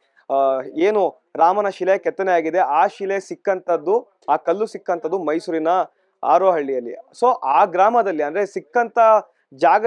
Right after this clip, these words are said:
ಏನಿದೆ, ಆ ಜಾಗದಲ್ಲಿ ಒಂದು ದೇವಸ್ಥಾನ ಕಟ್ಬೇಕು, ದಕ್ಷಿಣ ಅಯೋಧ್ಯೆನ ಕಟ್ಬೇಕು ಅಂತೇಳಿ ಜಮೀನ ಮಾಲಿ-, ಜಮೀನು ಮಾಲೀಕರು ಕೂಡ ಕನಸು ಕಂಡಿದ್ರು. ಇನ್ನ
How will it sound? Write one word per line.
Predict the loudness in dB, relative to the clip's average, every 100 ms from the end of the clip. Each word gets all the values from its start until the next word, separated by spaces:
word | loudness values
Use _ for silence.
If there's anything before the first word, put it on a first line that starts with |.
| 0
ಏನಿದೆ, | 0 2
ಆ | 2
ಜಾಗದಲ್ಲಿ | 2 0 0 -2 -2 0 0
ಒಂದು | 0 -4 -2
ದೇವಸ್ಥಾನ | 0 0 0 -2
ಕಟ್ಬೇಕು, | -2 -4 -4 -4 -4
ದಕ್ಷಿಣ | -2 -2 -2 -2
ಅಯೋಧ್ಯೆನ | -2 -2 -2 -2 -4
ಕಟ್ಬೇಕು | -4 -6 -2 -2 -2
ಅಂತೇಳಿ | -6 -6 -8
ಜಮೀನ | -4 -4 -2
ಮಾಲಿ-, | -4 -4 -6
ಜಮೀನು | -4 -4 -2
ಮಾಲೀಕರು | -2 -4 -4 -4
ಕೂಡ | -4
ಕನಸು | -4 -4 -6 -6
ಕಂಡಿದ್ರು. | -6 -6 -8
ಇನ್ನ | -8 0